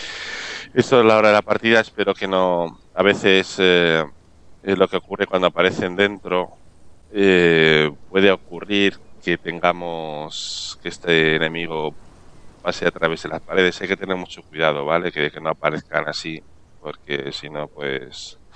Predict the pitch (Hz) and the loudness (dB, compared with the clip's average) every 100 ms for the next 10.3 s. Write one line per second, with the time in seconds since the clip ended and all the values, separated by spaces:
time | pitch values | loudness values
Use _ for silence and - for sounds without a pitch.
0 | - - - - 80 73 - 80 78 - | -20 -20 -20 -6 -2 -2 -2 -14 -14 -12
1 | 78 78 76 76 73 76 78 76 73 - | -12 -12 -10 -10 -10 -16 -14 -10 -10 -14
2 | 76 78 73 78 78 76 _ _ _ - | -20 -6 -4 -4 -6 -8 _ _ _ -20
3 | 78 73 - 78 76 - 82 71 - 80 | -16 -12 -8 -8 -8 -8 -10 -10 -8 -4
4 | 76 - _ _ - - - - - 95 | -4 -6 _ _ -20 -20 -18 -20 -2 2
5 | 90 87 82 - 82 82 92 113 113 _ | 2 2 -2 -2 2 4 6 4 0 _
6 | 95 92 92 92 92 - 80 82 76 69 | -4 -4 -4 -6 -6 -8 -14 -10 -8 -8
7 | 64 - 85 - 80 78 - 76 80 101 | -10 -12 -12 -6 -4 -2 -4 -12 -6 -4
8 | - 98 90 - - 82 82 101 98 92 | 2 2 2 -2 -14 -12 -12 -4 2 2
9 | 87 - 80 - 80 78 85 78 - 71 | 0 -6 -6 -4 -4 -4 -6 -10 -10 -12
10 | - 104 151 | -12 -12 -14